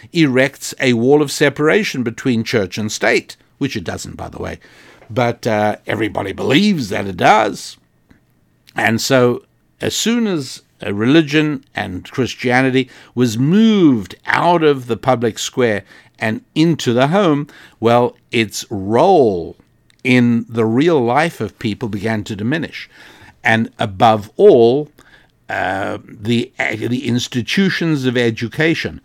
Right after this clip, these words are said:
both K through twelve, and then even more compellingly, at the college and university level, made the central theme of their educational philosophy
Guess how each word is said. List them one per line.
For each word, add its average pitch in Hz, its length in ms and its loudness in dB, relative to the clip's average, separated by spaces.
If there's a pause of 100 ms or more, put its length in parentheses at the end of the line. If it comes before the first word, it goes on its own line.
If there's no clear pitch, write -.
(260)
both 147 360 2
K 151 220 0
through 127 280 -2
twelve, 139 600 2 (280)
and 101 180 -6
then 123 160 2
even 120 400 0
more 139 260 2
compellingly, 107 960 -4 (380)
at 113 260 0
the 101 180 -10
college 139 500 2
and 110 160 -2
university 113 720 -2
level, 101 480 -4 (320)
made 143 680 2 (100)
the 117 240 -8
central 180 960 -2
theme 175 760 -2
of 101 220 -2
their 123 380 0
educational 135 840 -2
philosophy 110 800 -6